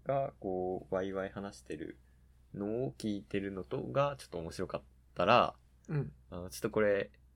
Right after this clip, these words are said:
Speaker 1: 別にディスじゃないんですけど、
Speaker 2: はい。
Speaker 1: 鎌田さんってわかります？
Speaker 2: わかんないっす。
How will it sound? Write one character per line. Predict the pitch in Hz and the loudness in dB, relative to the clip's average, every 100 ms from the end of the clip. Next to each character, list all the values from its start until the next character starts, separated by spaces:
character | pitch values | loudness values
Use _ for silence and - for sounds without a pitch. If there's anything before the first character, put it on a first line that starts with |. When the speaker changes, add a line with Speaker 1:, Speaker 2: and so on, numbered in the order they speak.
| - - - | -20 -20 -14
Speaker 1:
別 | - 107 104 | -10 -6 -4
に | 101 98 - - | -4 -6 -8 -10
デ | - 120 | 0 2
ィ | |
ス | 123 | 2
じ | 92 | 0
ゃ | |
な | 80 | 0
い | 82 | -2
ん | |
で | |
す | 73 | -4
け | 87 | -4
ど、 | 87 | -4
Speaker 2:
は | |
い。 | - - - | -6 -10 -4
Speaker 1:
鎌 | 110 113 | 0 2
田 | - 139 | 0 -4
さ | - 117 | 0 0
ん | 110 | 0
っ | |
て | - | 0
わ | 92 | 0
か | 95 | 0
り | 92 | -2
ま | 92 | -4
す？ | - - - - | -10 -12 -16 -8
Speaker 2:
わ | 139 139 | -2 -2
か | 127 147 | 2 2
ん | 131 | 2
な | |
い | 110 | -2
っ | |
す。 | - - - | -2 -2 -4